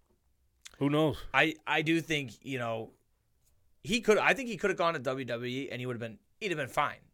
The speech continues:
Speaker 2: right?
Speaker 1: Right.
Speaker 2: He'd have been fine. But I think staying, putting, you know, I, I obviously he's gonna stay if Tony Khan's like, "No, w-, we'll put the belt on you."
Speaker 1: And we're gonna fucking pay you. <laughs>
Speaker 2: 'Cause, y-, you know, I mean, obviously New Japan's great, but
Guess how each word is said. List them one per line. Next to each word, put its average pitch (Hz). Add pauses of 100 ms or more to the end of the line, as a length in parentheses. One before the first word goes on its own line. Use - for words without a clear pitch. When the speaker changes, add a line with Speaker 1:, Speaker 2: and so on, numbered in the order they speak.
(120)
Speaker 2:
right? 139
Speaker 1:
Right. 208
Speaker 2:
He'd 180
have 160
been 123
fine. - (180)
But 143
I 135
think 131 (760)
staying, 123 (1300)
putting, 147
you 113
know, 117 (140)
I, 127 (100)
I 156 (680)
obviously 151
he's 127
gonna 120
stay 127
if 101
Tony 117
Khan's 107
like, 98
"No, 110
w-, 95 (280)
we'll 123
put 101
the 107
belt 104
on 80
you." 71 (380)
Speaker 1:
And 98
we're 98
gonna 90
fucking 92
pay 104
you. 85 (100)
<laughs> -
Speaker 2:
'Cause, 151
y-, 185
you 151
know, 147
I 135
mean, 135 (1600)
obviously 135
New 131
Japan's 120
great, 117
but 113